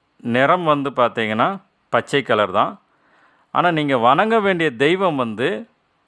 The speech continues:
விநாயகர். அதே மாதிரி அதிகம் பயன்படுத்தக்கூடிய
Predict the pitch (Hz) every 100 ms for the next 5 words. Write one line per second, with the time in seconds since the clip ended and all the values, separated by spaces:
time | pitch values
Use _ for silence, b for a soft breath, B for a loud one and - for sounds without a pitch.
0 | _ _ _ _ - 120 135 135 104 92
1 | - _ _ _ _ _ _ _ _ _
2 | _ _ _ 117 170 190 196 147 180 208
3 | 190 165 170 180 170 170 147 151 143